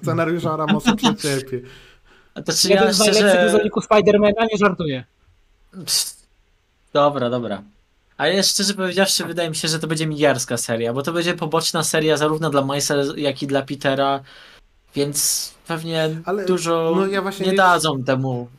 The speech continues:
Speaker 1: ale ja
Speaker 3: Gregowi,
Speaker 1: nie,
Speaker 3: jak
Speaker 1: ja nie
Speaker 3: Weismanowi, jak on się tam nazywa,
Speaker 1: Tak,
Speaker 3: nie
Speaker 1: Greg,
Speaker 3: pamiętam,
Speaker 1: Greg
Speaker 3: ale
Speaker 1: Weisman.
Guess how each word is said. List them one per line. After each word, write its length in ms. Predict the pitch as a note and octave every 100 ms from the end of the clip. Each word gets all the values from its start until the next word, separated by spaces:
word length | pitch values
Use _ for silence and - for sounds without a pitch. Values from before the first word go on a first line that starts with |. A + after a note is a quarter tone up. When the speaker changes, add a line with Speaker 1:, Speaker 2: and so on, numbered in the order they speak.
| _ _ -
Speaker 1:
ale 120 | E3+
ja 40 | D3+
Speaker 3:
Gregowi, 380 | C3+ C3+ A#2+ B2+
Speaker 1:
nie, 60 |
Speaker 3:
jak 140 | B2 B2
Speaker 1:
ja 60 |
nie 140 | D3+ C#3+
Speaker 3:
Weismanowi, 760 | C3+ D4 C#3 B2+ B2 C#3+ G#3+
jak 180 | E3+ C#3+
on 80 | C3
się 140 | C3
tam 120 | C3 A#2+
nazywa, 260 | A#2 A#2+
Speaker 1:
Tak, 80 | D3+ C#3+
Speaker 3:
nie 60 |
Speaker 1:
Greg, 140 | E3+ D#3
Speaker 3:
pamiętam, 200 | G#3 D#3
Speaker 1:
Greg 180 | A#2 C3
Speaker 3:
ale 80 | D#3+
Speaker 1:
Weisman. 260 | C#3+ C3+